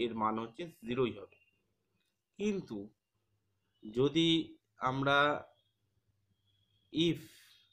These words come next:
x tends to three minus যদি হয়, x এর মানটা তিনের থেকে যদি ছোট হয়, তাহলে root of, বা আমরা এটা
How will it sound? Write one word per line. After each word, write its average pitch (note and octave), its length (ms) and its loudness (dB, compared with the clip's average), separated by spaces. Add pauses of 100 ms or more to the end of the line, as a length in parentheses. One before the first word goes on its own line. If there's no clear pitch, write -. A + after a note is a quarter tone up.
(1160)
x - 20 -8 (180)
tends C#3+ 320 0
to E3 80 -2 (180)
three F#3 220 0 (180)
minus B2+ 460 4 (840)
যদি A#2+ 220 -2
হয়, - 140 -14 (320)
x - 20 -20 (140)
এর C3 140 -4
মানটা B2 280 0
তিনের A#2+ 200 -6
থেকে B2+ 180 -6
যদি B2 120 -6 (100)
ছোট C#3 160 -6 (180)
হয়, C3 240 2 (800)
তাহলে B2+ 400 4 (760)
root C#3 260 -2 (160)
of, E3+ 100 2 (1120)
বা B2+ 220 2 (440)
আমরা B2 200 0
এটা C3 120 2